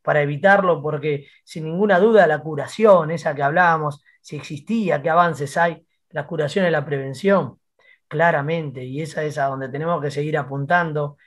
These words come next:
y, y tratar que, por desgracia, aquel ejemplo que le pasó a un familiar o a un vecino o a alguien que, que me enteré, que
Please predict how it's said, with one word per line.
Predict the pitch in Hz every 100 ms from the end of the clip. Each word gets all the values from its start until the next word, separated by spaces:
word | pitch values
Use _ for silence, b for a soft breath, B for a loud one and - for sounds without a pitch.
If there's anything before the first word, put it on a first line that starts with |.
| b
y, | 147 143 143
y | 147
tratar | 143 139 175 180
que, | 160 139
por | 120 135
desgracia, | 131 165 175 170 151 151 B _
aquel | - 185 175
ejemplo | 160 214 185 165
que | 143
le | 139
pasó | 135 170
a | 156
un |
familiar | 143 135 139 202 226 208 165
o |
a | 156
un | 151
vecino | 143 190 208 196 175 170 - _ -
o | 127
a | 160
alguien | 190 175 156
que, | 139 135
que | 131
me | 139
enteré, | 135 175 240
que | 151 131